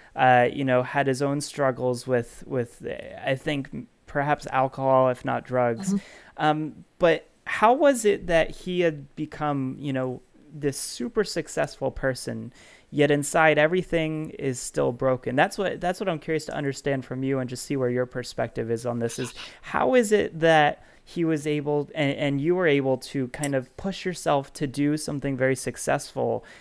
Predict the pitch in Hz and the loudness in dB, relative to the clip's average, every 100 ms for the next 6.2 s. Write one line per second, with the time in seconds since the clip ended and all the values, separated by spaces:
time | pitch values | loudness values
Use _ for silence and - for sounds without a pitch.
0 | - _ 147 143 139 147 143 151 _ - | -20 _ 0 2 4 0 -4 -8 _ 2
1 | 151 156 175 180 175 190 180 156 160 _ | 4 6 4 2 2 0 2 0 -8 _
2 | _ - 156 226 - 160 135 120 - 120 | _ -6 -2 -2 -2 2 2 2 -2 0
3 | 117 156 160 180 165 - 165 156 147 165 | 2 2 2 0 -2 0 0 2 2 0
4 | 180 165 147 139 160 170 123 123 120 - | 0 -2 0 4 4 4 4 0 -2 -14
5 | _ - - 147 - - 185 226 - - | _ -10 -4 -4 -4 -6 -2 -2 -2 -6
6 | - - | -6 -16